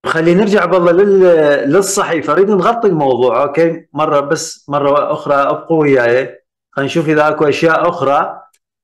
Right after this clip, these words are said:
ها، يلا ويانا أنتوا حتى نوضحها أيضًا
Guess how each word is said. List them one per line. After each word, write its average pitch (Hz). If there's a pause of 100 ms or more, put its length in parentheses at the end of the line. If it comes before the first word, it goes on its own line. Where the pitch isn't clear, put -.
(220)
ها، 170 (520)
يلا 120
ويانا 147
أنتوا 151
حتى 143
نوضحها 135
أيضًا 127